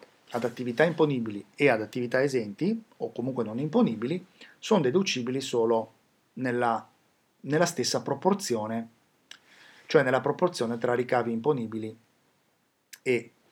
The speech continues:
totale dei ricavi. Que-, quindi al denominatore troveremo i ricavi imponibili e quelli esclusi o esenti. In sostanza, questa norma, il comma cinque, più che esprimere il principio di inerenza, si occupa di regolare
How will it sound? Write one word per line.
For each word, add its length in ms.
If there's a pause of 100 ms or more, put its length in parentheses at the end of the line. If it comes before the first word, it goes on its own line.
(140)
totale 400
dei 120
ricavi. 520
Que-, 220 (100)
quindi 400 (140)
al 120
denominatore 600
troveremo 380
i 40
ricavi 280
imponibili 600
e 120
quelli 280
esclusi 420
o 100
esenti. 360 (1120)
In 80
sostanza, 720 (600)
questa 240
norma, 480 (360)
il 120
comma 240
cinque, 340
più 140
che 80
esprimere 340
il 60
principio 360
di 60
inerenza, 480
si 160
occupa 640 (300)
di 180
regolare 720